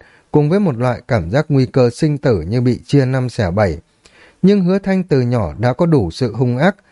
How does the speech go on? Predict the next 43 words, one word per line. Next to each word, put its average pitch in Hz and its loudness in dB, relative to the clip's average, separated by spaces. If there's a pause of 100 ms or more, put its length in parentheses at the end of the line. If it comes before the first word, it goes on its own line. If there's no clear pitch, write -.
(240)
Hắn 202 2
lạnh 127 0
lùng 117 0
nhìn 113 2
Minh 127 0
Nam 123 0
Thế 147 0
Tử, 107 0 (280)
bảy 139 2
ngọn 123 -4
đèn 127 0
thiêu 185 2
đốt 220 0
trên 180 -2
thân 180 -2
thể 117 0
đã 92 -6
tắt - -2
đi 131 0
một 95 -2
chiếc. 214 2 (640)
Minh 170 4
Nam 151 0
Thế 151 0
Tử 120 0
phun 135 0
máu, 135 0 (100)
nghiến 127 0
răng, 139 0 (200)
tăng 127 2
tốc 208 0
chuyển 104 0
động. 120 0 (520)
Toàn 151 2
thân 202 0
Hứa 127 0
Thanh 120 -2
run 131 2
lên, 127 0 (320)
dập 147 0
tắt 226 0
ngọn 127 -2
đèn 101 0